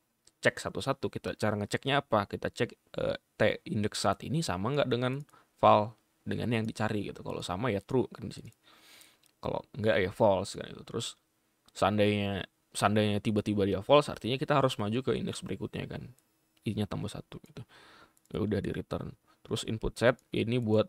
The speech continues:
eh, nge-scan gitu kan. Nge-scan, eh, nge-scan sesuatu ya, katakanlah bill,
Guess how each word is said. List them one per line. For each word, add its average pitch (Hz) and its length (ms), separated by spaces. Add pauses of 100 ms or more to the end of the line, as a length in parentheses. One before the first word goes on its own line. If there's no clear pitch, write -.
eh, 60 320
nge-scan 117 460
gitu - 180
kan. - 160 (140)
Nge-scan, 110 560 (500)
eh, 101 460 (640)
nge-scan - 300
sesuatu 127 580
ya, 127 320
katakanlah 104 400
bill, 131 300